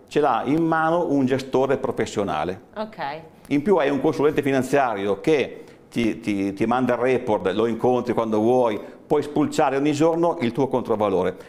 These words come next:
Speaker 1: La cosa bella del mio cliente è questa qua, come ha detto: se la mia casa avesse fuori il campanello, oltre al co-, nome e cognome, il valore della casa,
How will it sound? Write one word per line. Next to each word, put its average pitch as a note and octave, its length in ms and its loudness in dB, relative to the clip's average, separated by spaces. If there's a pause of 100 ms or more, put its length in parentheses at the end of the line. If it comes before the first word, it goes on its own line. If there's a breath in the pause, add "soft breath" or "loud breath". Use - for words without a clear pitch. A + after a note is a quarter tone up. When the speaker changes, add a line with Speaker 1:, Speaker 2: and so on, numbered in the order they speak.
(180 loud breath)
Speaker 1:
La C3+ 120 -2
cosa F3+ 220 0
bella E3+ 160 4
del C#3+ 80 2
mio C3+ 140 2
cliente C3 320 0
è - 20 4
questa G#2+ 240 -2
qua, G#2+ 120 0
come G2 120 -4
ha G#2 40 -2
detto: F#2 440 -2 (220 loud breath)
se - 180 0
la A3+ 80 4
mia F#3 200 2
casa G#2 460 -2
avesse D3 440 0
fuori E3 260 2
il C3+ 60 -2
campanello, A2+ 800 0
oltre D3 420 2
al A#2+ 180 2
co-, C#3 120 0
nome C#3+ 140 2
e B2+ 40 0
cognome, B2 540 0 (380 loud breath)
il D#3+ 240 0
valore D#3 400 2
della C3 200 0
casa, A2 560 -2